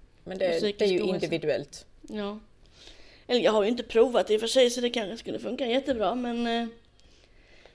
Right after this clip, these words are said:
Speaker 2: jag tror att jag hade känt mig väldigt instängd.
Speaker 1: Ja. Men det, det är ju som sagt, det är individuellt och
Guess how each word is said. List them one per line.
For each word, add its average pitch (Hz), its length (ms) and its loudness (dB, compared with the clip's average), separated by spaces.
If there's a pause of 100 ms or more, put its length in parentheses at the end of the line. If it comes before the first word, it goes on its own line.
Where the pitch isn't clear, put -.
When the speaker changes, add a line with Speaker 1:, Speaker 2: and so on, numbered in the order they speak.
(480)
Speaker 2:
jag 254 220 -6
tror 294 300 -2
att 269 100 -4
jag 269 80 -2
hade 240 140 -2
känt 214 320 -6
mig 196 100 -6
väldigt 190 260 -6
instängd. 202 720 -8 (1800)
Speaker 1:
Ja. 147 260 -8 (840)
Men 180 160 -8
det, 175 200 -2
det 202 60 0
är 196 40 4
ju 185 60 2
som 175 160 -10
sagt, 160 240 -6
det 180 60 -4
är 185 80 -2
individuellt 180 720 0
och 151 380 0